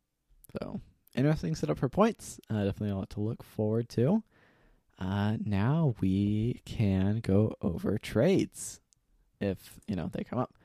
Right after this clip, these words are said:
So, Soaring, you have the least amount of points. Uh, would you like to make any trade offers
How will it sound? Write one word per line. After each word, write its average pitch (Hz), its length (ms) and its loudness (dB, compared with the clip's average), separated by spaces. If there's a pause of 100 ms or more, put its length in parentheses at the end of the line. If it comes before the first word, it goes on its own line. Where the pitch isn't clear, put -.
(160)
So, 98 160 0
Soaring, 123 340 4
you 107 120 0
have 98 160 -2
the - 100 -4
least 98 240 -6
amount 95 160 -2
of - 80 -6
points. - 520 0
Uh, 101 240 -4
would 104 160 -2
you 107 80 0
like 104 160 -2
to - 100 -10
make 104 220 -2
any 101 220 -4
trade 104 460 -4
offers 170 680 -2